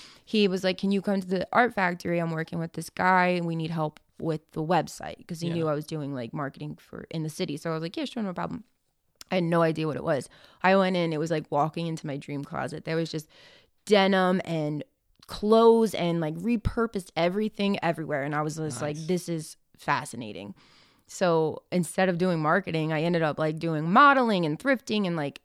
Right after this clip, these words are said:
Speaker 1: repurposing the clothes that this guy Robert was doing. He's a genius. He's, like, an incredible artist, and he was doing jackets for Dead and Co. and Brooklyn Allman and
Speaker 2: Oh, sweet.
Speaker 1: uh, Tyler Bryan and the Shakedowns, and
Speaker 2: Nice.
Speaker 1: it,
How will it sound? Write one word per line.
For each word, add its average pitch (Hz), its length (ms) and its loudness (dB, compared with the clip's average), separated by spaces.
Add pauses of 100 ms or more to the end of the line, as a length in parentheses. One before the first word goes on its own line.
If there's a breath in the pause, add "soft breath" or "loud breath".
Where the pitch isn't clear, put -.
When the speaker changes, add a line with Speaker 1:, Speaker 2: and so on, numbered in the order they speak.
Speaker 1:
repurposing 190 720 -6
the 165 80 -6
clothes 180 320 -2
that 165 400 -2
this 170 180 -4
guy 175 180 0
Robert 175 520 2
was 156 160 -4
doing. 139 220 -6
He's 160 180 -8
a 156 40 -14
genius. 170 420 -4
He's, - 320 -14 (100)
like, 147 260 -8
an 170 80 -4
incredible 170 460 -4
artist, 170 360 -2
and 175 120 -6
he 170 40 -6
was 170 120 -4
doing 170 260 -6
jackets 165 360 -8
for 165 260 -6 (400 loud breath)
Dead 196 200 0
and 180 140 -2
Co. 160 300 0
and 156 200 -8
Brooklyn 175 640 -6
Allman 175 640 -2
and 117 220 -6
Speaker 2:
Oh, - 120 -18
sweet. 120 600 -12
Speaker 1:
uh, 175 180 2
Tyler 190 320 0
Bryan 180 340 0
and 170 120 -2
the 180 40 -6
Shakedowns, 170 760 -2
and 160 300 -2
Speaker 2:
Nice. 110 80 -6
Speaker 1:
it, 127 160 -6